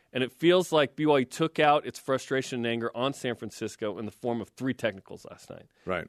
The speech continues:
Speaker 1: Yes, those were moments where B Y U's fired up. It was bigger than the San Francisco game. B Y U's gotta rediscover what they had before.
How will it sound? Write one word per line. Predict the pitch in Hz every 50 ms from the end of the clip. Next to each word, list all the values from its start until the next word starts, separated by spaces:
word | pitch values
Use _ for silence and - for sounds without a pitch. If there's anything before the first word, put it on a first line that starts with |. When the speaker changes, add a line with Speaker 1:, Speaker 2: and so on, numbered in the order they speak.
| _ 127
Speaker 1:
Yes, | 135 151 151 - -
those | - 160 156 139 - 143
were | 143 127
moments | 120 120 120 123 131 139 147 147 - - 131
where | 120 113 110
B | - - 120
Y | 117 113
U's | 107 -
fired | 117 110 110 127
up. | - _ _ _ _ _ -
It | 131
was | 120 113 101
bigger | _ _ - 139 139 135 143 147 143
than | 143 139 127
the | 113
San | - - 117 101 92
Francisco | - - - - 101 - - - -
game. | 90 - 80 78 - _ _ _ _ _ _ _
B | - 170
Y |
U's | 190 185
gotta | - 202 190 160
rediscover | 135 139 156 160 135 - - - 147 160 170 156 117 107 110 110 - _ _
what | - 131 131
they | - 143 123
had | 131 131 131 131 123
before. | 120 - - 175 196 208 151 113 120 143 _